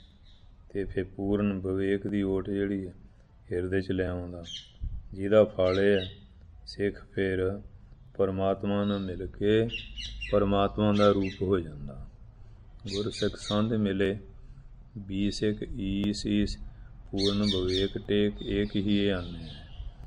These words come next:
ਜਿਹੜੇ ਸੰਧੀ ਇਹ ਮਲੋਨੀ ਹੋਈ, ਫੇਰ, ਹੈਂ, ਈਸ਼ਵਰ ਤੇ ਜੀ ਮਿਲ ਕੇ ਇੱਕ ਹੋ ਗਏ, ਪੂਰਨ ਵਿਵੇਕ ਪ੍ਰਾਪਤ ਹੋ ਗਿਆ, ਇੱਕ ਦੀ ਟੇਕ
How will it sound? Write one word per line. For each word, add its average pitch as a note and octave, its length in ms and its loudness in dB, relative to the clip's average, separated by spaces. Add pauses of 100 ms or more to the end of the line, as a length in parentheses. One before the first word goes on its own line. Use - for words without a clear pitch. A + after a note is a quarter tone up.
(600)
ਜਿਹੜੇ F#2+ 320 2
ਸੰਧੀ G2+ 460 0 (680)
ਇਹ G2 140 -2
ਮਲੋਨੀ F#2+ 480 2
ਹੋਈ, G2 380 2 (1200)
ਫੇਰ, G2+ 500 4 (920)
ਹੈਂ, G2+ 400 -4
ਈਸ਼ਵਰ G#2 320 0
ਤੇ G#2 180 0
ਜੀ G2+ 200 0
ਮਿਲ F#2+ 280 0
ਕੇ F#2 180 -8
ਇੱਕ F#2+ 220 -6
ਹੋ G2 160 2
ਗਏ, G2 140 6
ਪੂਰਨ G2 500 -2
ਵਿਵੇਕ F#2+ 340 -2
ਪ੍ਰਾਪਤ G2 560 0
ਹੋ G2+ 140 2
ਗਿਆ, F#2+ 240 -4 (840)
ਇੱਕ G2+ 260 0
ਦੀ G#2+ 200 2
ਟੇਕ G2+ 460 0